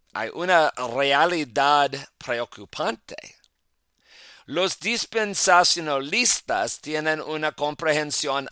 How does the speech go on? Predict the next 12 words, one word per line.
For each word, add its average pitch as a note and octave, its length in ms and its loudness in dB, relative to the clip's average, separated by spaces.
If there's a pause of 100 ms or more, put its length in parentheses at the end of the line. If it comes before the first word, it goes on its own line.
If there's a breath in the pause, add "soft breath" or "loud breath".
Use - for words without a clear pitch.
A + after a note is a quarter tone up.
(120)
radicalmente D#3+ 1300 2
diferente C3 680 -4
de B2+ 180 -2
la B2+ 260 0 (260)
relación D#3+ 800 4
entre D#3+ 520 -2
el C#3 120 0
Antiguo B2+ 760 -4
y C3+ 180 -6
el C3+ 200 -6
Nuevo A#2+ 380 -6
Testamento D3 1000 -4